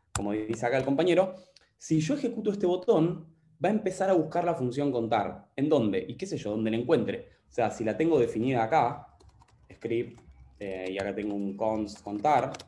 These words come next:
una arrow bien bonita, ¿sí? La va a tomar de acá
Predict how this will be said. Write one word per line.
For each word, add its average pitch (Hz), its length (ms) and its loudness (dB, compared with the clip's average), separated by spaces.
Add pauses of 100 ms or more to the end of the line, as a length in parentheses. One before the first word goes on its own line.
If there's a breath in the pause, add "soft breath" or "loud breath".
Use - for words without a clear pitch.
(440)
una 110 280 -4
arrow 107 240 0
bien 120 160 0
bonita, 165 560 0 (240)
¿sí? 175 240 -2
La 123 140 0
va 123 80 2
a 123 80 -2
tomar 120 180 -2
de 113 60 -2
acá - 360 -2